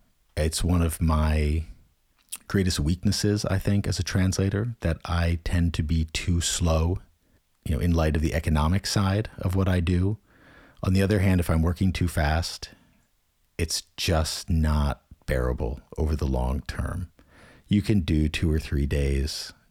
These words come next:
where you're just working yourself to death, going too fast, cutting corners, hoping that, you know, you don't get in some major accident. But if you do it too long, you'll just get burnout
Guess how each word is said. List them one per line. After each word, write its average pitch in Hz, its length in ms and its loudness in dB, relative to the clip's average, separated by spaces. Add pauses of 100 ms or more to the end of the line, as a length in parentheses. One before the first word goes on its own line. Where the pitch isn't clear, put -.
(140)
where 80 140 0
you're 73 140 0
just - 320 -4
working 71 380 0
yourself 73 420 -2
to - 80 -6
death, 73 440 0 (600)
going 85 320 4
too 82 180 0
fast, 73 680 -2
cutting 80 320 2
corners, 73 800 0 (920)
hoping 87 480 2
that, 80 340 2
you 73 140 -2
know, 73 120 2
you 71 140 2
don't 78 240 0
get 76 140 0
in 73 140 2
some 71 260 0
major 69 380 0
accident. 67 580 -2 (1900)
But 95 160 2
if 92 140 0
you 90 80 4
do 90 180 2
it - 140 0
too - 180 0
long, 73 580 0 (240)
you'll 87 160 0
just 80 200 -2
get 78 180 -2
burnout 71 500 0